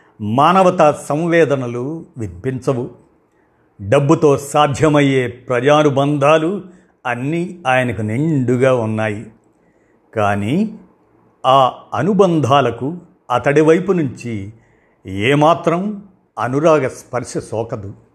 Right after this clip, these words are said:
కోట్లకు పడగలెత్తాడు, కానీ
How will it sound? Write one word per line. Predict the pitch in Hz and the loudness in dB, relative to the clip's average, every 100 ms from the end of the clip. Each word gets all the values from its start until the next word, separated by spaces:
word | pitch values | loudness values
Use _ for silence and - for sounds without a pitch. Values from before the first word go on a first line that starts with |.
| _ _ _ _ _ _ _ _ | _ _ _ _ _ _ _ _
కోట్లకు | 113 131 123 156 - | 0 2 2 -2 -2
పడగలెత్తాడు, | 104 113 120 135 120 98 123 107 - - _ _ - _ | -4 -2 0 0 0 -2 -4 -4 -6 -14 _ _ -20 _
కానీ | 110 107 107 117 190 | -4 -2 -2 -6 -8